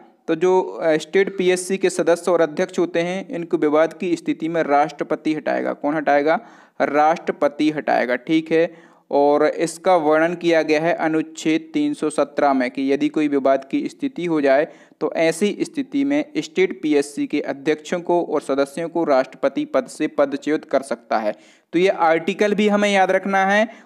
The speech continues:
और इनको कौन नियुक्त करता है और कौन हटाता है, ये सारी बातें हमें याद रखना है, क्योंकि आजकल एग्जाम में इसी प्रकार के क्वेश्चन बनने लगे हैं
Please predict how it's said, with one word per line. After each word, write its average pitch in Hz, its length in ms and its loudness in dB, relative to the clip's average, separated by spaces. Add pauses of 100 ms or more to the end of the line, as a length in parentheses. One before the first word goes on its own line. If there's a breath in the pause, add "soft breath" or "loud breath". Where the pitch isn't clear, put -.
और - 80 2
इनको 185 280 2
कौन 196 360 2
नियुक्त 190 300 -2
करता 190 340 2
है 196 60 2
और 196 140 2
कौन 185 240 0
हटाता 170 420 2
है, 190 120 2
ये 180 200 2
सारी 175 340 2
बातें 170 260 2
हमें 180 200 -2
याद 160 180 4
रखना 175 240 -2
है, 190 80 2
क्योंकि 185 340 -6
आजकल 156 460 0
एग्जाम 151 380 2
में 165 220 -4
इसी 180 280 -4
प्रकार 165 300 0
के 170 100 -2
क्वेश्चन 160 440 -2
बनने 151 260 0
लगे 151 220 0
हैं 170 240 -2